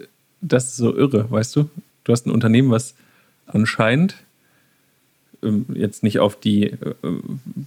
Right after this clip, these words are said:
Brandstiftungsgeschichte bezogen, da muss jetzt die Staatsanwaltschaft klären, was da wirklich passiert ist, ähm, aber so auf diese,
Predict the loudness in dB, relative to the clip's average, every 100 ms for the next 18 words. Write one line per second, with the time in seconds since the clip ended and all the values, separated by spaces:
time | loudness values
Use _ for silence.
0 | _ -2 2 2 0 -2 -2 0 0 0
1 | -4 -4 -4 -4 -6 -4 2 4 4 4
2 | 4 0 -2 -4 -4 -8 -4 0 0 2
3 | 2 2 0 -4 0 2 2 0 0 0
4 | -4 -6 -2 0 0 -2 -8 -20 -20 _
5 | -4 2 2 2 2 4 4 0 -6 _
6 | -12 -6 -6 -2 2 4 2